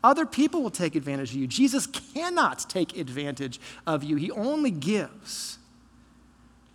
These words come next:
Here's how the, the Heidelberg Catechism ends.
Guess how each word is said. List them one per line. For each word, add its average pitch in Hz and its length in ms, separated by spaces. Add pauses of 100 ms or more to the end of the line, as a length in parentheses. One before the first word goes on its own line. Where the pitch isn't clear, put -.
(220)
Here's 254 160
how 247 120
the, 180 260
the 160 100
Heidelberg 185 440
Catechism 165 560
ends. 135 520